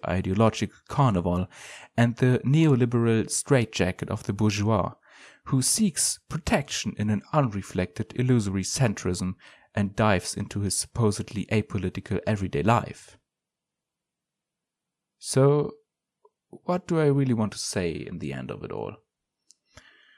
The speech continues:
<sighs> I don't know, watch Shaun of the Dead, I guess.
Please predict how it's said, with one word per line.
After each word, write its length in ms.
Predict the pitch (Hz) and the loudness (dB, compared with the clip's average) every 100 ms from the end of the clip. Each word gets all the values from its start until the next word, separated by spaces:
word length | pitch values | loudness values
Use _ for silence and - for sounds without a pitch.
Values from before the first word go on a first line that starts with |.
| _ _ _ _ _ _ _ - | _ _ _ _ _ _ _ -18
<sighs> 380 | - - - 104 | -14 -14 -10 -8
I 180 | 104 | -2
don't 180 | 165 117 | 0 2
know, 340 | 104 139 175 110 | 2 0 0 0
watch 200 | 107 - | -2 -4
Shaun 280 | - 131 127 | 0 0 0
of 100 | - | -2
the 120 | 104 | -2
Dead, 240 | 120 170 | -2 -2
I 120 | 104 | -4
guess. 480 | 95 123 190 - - | 0 0 0 -6 -10